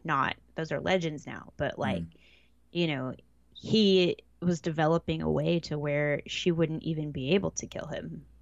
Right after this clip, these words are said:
Speaker 1: because he
Speaker 2: Right.
Speaker 1: wanted immortality as well.
Speaker 2: It's like all the Sith know the rules.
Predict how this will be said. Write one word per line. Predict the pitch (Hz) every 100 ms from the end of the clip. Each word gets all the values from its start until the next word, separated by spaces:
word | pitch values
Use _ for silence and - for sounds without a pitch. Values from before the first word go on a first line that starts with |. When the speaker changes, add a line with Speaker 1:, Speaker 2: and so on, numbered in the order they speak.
| -
Speaker 1:
because | 156 160 95
he | 92 202
Speaker 2:
Right. |
Speaker 1:
wanted | 190 156 -
immortality | 165 - - - 165 - -
as | -
well. | - 98 - - -
Speaker 2:
It's | 107
like | 117 107
all | 107
the | 123
Sith | 120 - 107 92
know | 90 92
the | 95
rules. | 87 85 87 95 -